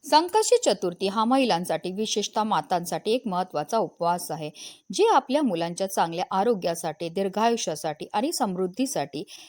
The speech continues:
एक दिवसाचा उपवास करतात. या दिवशी आपल्याला पूजा तर करायची, सेवा तर करायची, पण त्याचबरोबर आपल्याला काही प्रभावी उपायसुद्धा करायचे आहेत.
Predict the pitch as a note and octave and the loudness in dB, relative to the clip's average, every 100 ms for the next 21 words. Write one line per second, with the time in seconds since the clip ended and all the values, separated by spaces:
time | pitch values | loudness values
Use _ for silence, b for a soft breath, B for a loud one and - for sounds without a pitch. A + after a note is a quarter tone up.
0 | B - G4+ C4 F#3 F3+ F3+ D#3+ - F3+ | B 2 2 2 -2 0 -2 0 -2 -2
1 | - D3 G3+ - D3+ D3 - C#3 _ _ | -4 -2 -2 -2 -4 -4 -6 -8 _ _
2 | _ B B - C4 G4+ G#4 G4+ G#4+ F#4 | _ B B 2 6 8 8 8 4 6
3 | G4 G4 A3 G#3+ B3+ F#3+ F3+ E3 E3 A#3 | 4 4 2 4 4 2 0 0 0 -2
4 | - B3 E3+ C#3+ E3 F3 D#3 - F#3+ G#3+ | 2 4 4 2 -2 0 0 -2 -2 -2
5 | - F3 F#3 F3 E3 F3+ - E3 E3+ E3+ | 2 0 2 0 0 -2 -4 -4 -2 -2
6 | F3+ F#3+ E3 D#3 D3 B3+ B B B G#3+ | -4 -4 -4 -2 -4 -4 B B B -2
7 | G3 A3+ E4+ - D3+ F3+ A#3+ F3 D3+ D3 | 2 2 2 -2 -4 -6 -2 0 0 -2
8 | - C#3+ D3 C#3 | -2 -2 -2 -8